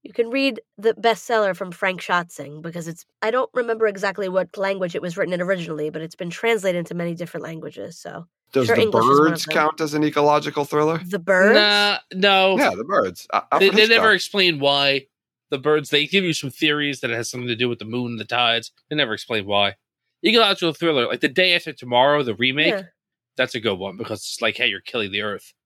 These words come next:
Speaker 3: You know?
Speaker 2: That
Speaker 3: The first
Speaker 2: wasn't
Speaker 3: one
Speaker 2: a
Speaker 3: was
Speaker 2: good movie, really, either.
Speaker 3: I didn't see it, but that one is
Speaker 2: It wasn't as bad as The Happening, though. That's the one with Jake Gyllenhaal, right? The Day After Tomorrow?
Speaker 1: I think so.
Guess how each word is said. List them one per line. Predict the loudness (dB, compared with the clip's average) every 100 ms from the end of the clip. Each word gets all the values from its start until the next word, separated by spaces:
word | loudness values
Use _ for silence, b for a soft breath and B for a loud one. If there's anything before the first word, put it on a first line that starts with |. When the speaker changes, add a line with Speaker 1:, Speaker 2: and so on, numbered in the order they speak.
| _ _ _
Speaker 3:
You | -8
know? | -6 -2
Speaker 2:
That | 0 0
Speaker 3:
The |
first | 4
Speaker 2:
wasn't | 2 4
Speaker 3:
one |
Speaker 2:
a | 0
Speaker 3:
was | 0
Speaker 2:
good | -2
movie, | -2 0 0
really, | 0 -2
either. | -4 -4 -4 -6 -12 -6
Speaker 3:
I | -2 0
didn't | -2 -6
see | -2 -2
it, | -2
but | -6
that | -2 0
one | 0 -2
is | -2
Speaker 2:
It | 0
wasn't | 0 2 2
as | 2
bad | 2 2 2
as | 0
The | -2
Happening, | -2 -2 -6 -16 -16
though. | -18 -20 _ _ _ _ -2
That's | -2 0
the | 0
one | 2
with | 2
Jake | 2 0 2
Gyllenhaal, | 0 0 -2 -4
right? | -2 -4 -4 _ _ _ _
The | -2
Day | 0
After | 0 -4
Tomorrow? | -2 0 0
Speaker 1:
I | -6
think | -8 -12
so. | -12 -14 -14